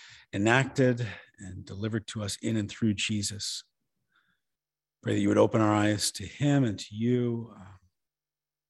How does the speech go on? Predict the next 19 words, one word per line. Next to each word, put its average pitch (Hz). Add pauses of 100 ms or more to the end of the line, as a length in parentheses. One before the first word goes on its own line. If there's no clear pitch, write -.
(520)
the 101
ways 101
in 104
which 101
the -
Holy 98
Spirit 95
is 92
working 92
in 87
our 85
lives 80 (440)
as 101
we 90
come 87
before 85
your 80
word 78
now. 73